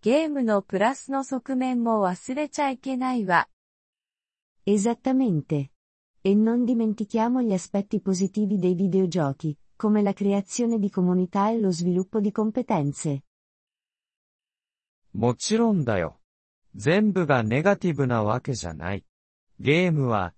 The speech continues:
Speaker 3: 何百万人もの人に喜びをもたらしている。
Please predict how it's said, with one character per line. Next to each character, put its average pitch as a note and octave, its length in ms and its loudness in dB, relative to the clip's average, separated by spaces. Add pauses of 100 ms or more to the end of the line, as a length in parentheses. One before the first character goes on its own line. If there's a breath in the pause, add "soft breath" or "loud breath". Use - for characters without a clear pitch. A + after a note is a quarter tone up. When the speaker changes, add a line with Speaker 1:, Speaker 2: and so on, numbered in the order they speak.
(260)
Speaker 3:
何 G3+ 300 2
百 E3+ 340 0
万 B2 320 0
人 F3 220 0
も F3 120 0
の F3 140 0
人 F3+ 280 -4
に C3+ 160 0
喜 F#2+ 40 -2 (400)
び C3 160 -2
を C3 100 0
も G#2+ 200 -4
た A#2+ 160 -8
ら C3+ 120 -4
し - 140 -8
て A2 160 -10
い F2 100 -10
る。 D#2+ 160 -18